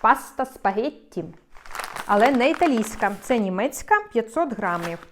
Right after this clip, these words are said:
Якийсь там вищий гатунок. Все, більше нічого не можу сказати про.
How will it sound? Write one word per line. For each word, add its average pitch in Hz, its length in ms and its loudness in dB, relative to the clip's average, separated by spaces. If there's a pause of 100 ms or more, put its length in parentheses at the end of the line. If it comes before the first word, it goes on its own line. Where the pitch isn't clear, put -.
(680)
Якийсь 226 320 -4
там 214 140 -2
вищий 226 360 0
гатунок. 370 640 -2 (720)
Все, - 180 0
більше 269 220 0
нічого 226 280 -4
не 208 80 -6
можу 202 200 -4
сказати 208 480 -4
про. 190 420 0